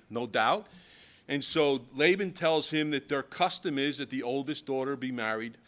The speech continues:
first. And so in verses twenty-seven through twenty-eight, Laban tells him to fulfill her week. And he added another seven years onto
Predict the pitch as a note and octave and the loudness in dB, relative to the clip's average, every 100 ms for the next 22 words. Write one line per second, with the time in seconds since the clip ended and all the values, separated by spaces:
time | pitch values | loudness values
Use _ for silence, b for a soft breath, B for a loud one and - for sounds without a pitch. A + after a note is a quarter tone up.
0 | _ A3+ B2 G2 - _ _ B B B | _ -4 -2 -4 -10 _ _ B B B
1 | B B B B B B - D3 F3 F3 | B B B B B B -6 0 4 4
2 | D#3 F#3 F3 E3+ - F3+ E3+ - F3+ D#3+ | 6 4 2 -2 0 0 2 2 2 2
3 | D3+ D#3 - D#3+ D3+ F3 C3+ - B A#2+ | -2 -8 -2 0 2 2 2 -2 B -2
4 | C3+ D3+ F3 E3+ C#3+ C#3 C3+ C#3+ - C#3 | 0 0 -2 -2 0 0 -2 -4 -4 -8
5 | - C#3 - - G#3 F3+ E3+ D#3 C#3+ C#3 | -6 -12 -4 4 4 4 2 2 4 4
6 | C#3+ - _ - C#3 A3+ F#3+ - - _ | 0 -10 _ -18 -6 -4 -4 -10 -20 _
7 | b b b b b b b b _ - | b b b b b b b b _ -4
8 | C3+ C#3 D3 D3+ C#3+ C#3 C#3 C#3 C3+ B2 | -2 0 2 4 4 2 0 0 -2 -2
9 | - D#3+ C#3 C3+ C3+ D3 E3+ B2+ G#2+ G#2+ | -2 -2 -2 -4 -6 -6 -2 -2 -2 -8
10 | - - A#2 A2+ A2 - A2 G2+ G2+ | -12 -8 -6 -6 -8 -8 -6 -6 -8